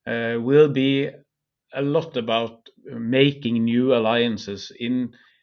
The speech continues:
not inside the business areas that you're in today, but outside, to work together with new partners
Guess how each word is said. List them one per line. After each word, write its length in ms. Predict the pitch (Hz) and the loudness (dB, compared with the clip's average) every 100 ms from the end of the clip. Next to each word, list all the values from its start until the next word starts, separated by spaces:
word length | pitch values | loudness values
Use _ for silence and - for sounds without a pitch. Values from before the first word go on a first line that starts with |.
| - | -6
not 240 | 143 156 165 | -4 -4 -2
inside 720 | 175 180 147 127 107 107 - | 0 0 0 0 -2 -8 -6
the 180 | 120 | -4
business 400 | 110 123 123 113 | -4 -6 -4 -4
areas 360 | 113 117 110 - | -2 0 -2 -4
that 140 | 107 110 | -8 -6
you're 140 | 107 | -4
in 120 | 107 | -6
today, 320 | 104 101 117 | -8 -6 -4
but 260 | 131 113 - - | -4 -6 -8 -2
outside, 560 | 131 135 - 82 78 - - | -2 -2 -8 -10 -12 -20 -12
to 120 | 120 | -4
work 200 | 123 139 | 0 0
together 380 | 135 120 131 127 | -2 -2 0 0
with 160 | 120 113 | -2 -2
new 480 | 113 117 135 143 139 _ _ _ _ _ | 0 0 0 -2 -6 _ _ _ _ _
partners 720 | 123 131 127 131 139 139 | 0 0 0 -2 -2 -6